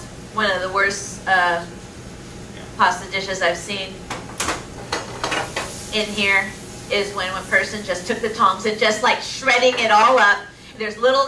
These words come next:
Speaker 1: kibbles and bits of pasta. The pasta ends up to be this big, and all our hard work ruined.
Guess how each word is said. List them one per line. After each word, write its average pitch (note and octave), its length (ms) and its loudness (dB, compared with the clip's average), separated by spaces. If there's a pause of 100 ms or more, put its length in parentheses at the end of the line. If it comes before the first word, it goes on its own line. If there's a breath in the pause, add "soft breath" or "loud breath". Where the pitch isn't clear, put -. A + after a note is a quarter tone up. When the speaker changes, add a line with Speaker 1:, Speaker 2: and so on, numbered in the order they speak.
Speaker 1:
kibbles B3+ 400 2
and B3 100 -4
bits A3 240 4
of A3+ 160 0
pasta. A3 300 4
The A3+ 80 -6
pasta C#4+ 420 4
ends A#3 180 2
up B3+ 180 2
to B3 60 -2
be A3 160 -6
this A#3 220 -2
big, G3+ 460 0 (1120)
and A#3+ 120 4
all A#3+ 160 8
our A#3+ 120 6
hard A#3 260 4
work A3 240 -2
ruined. G3+ 300 -6